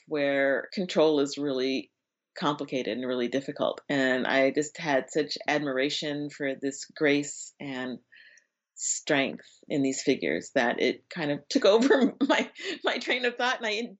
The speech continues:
you're right. I have done quite a few pieces with things, with women bearing huge loads upon their heads. And, you know, I think the breach figure specifically, you know, it was based on, you know, that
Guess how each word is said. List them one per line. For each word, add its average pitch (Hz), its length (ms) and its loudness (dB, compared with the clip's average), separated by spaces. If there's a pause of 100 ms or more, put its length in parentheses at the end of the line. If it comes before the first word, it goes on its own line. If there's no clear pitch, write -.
you're 226 240 0
right. 254 220 -2
I 180 80 0
have 196 200 -2
done 185 180 -2
quite 202 200 -4
a 214 40 -10
few 302 200 -10
pieces 151 460 -8 (300)
with - 180 -8
things, - 380 0 (300)
with 180 260 4
women 190 300 0
bearing 170 340 4
huge 190 280 -6
loads 160 320 2
upon 151 280 -4
their 139 160 -2
heads. 143 260 -2 (680)
And, 147 540 0
you 185 120 -4
know, 160 140 4
I 156 120 4
think 160 260 -6 (140)
the 165 100 0
breach 220 360 0
figure 143 440 0
specifically, 175 800 0
you 143 100 -2
know, 135 140 -2
it 98 40 -2
was 143 280 -4 (180)
based 160 380 2
on, 101 240 -2
you 160 100 -6
know, 147 100 2
that 135 360 4